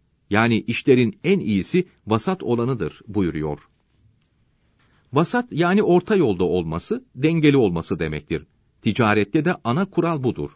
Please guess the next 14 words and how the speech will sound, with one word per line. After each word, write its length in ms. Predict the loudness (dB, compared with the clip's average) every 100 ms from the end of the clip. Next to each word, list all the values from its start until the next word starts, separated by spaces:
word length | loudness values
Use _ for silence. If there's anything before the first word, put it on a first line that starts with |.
| _ _ _ _ _ _ _ _ _ _ _ _ _ _ _ _
Bugün 280 | -2 0 0
bütün 220 | 0 2
hesaplar 640 | 2 2 -2 0 -2 -2 -6 -8
bu 280 | -4 2 2
orta 220 | 2 0
yolu, 320 | 0 -2 -2 2
dengeyi 400 | 2 2 0 0
bulabilmek 500 | 0 0 0 -2 -4
içindir. 440 | -8 -8 -8 -14 _ _ _ _ _ _
Çünkü 360 | -2 0 0 0
başarı 400 | 0 0 0 0
ve 100 | -2
fayda 440 | 0 0 0 -2
buradadır. 520 | 0 0 -2 -8 -12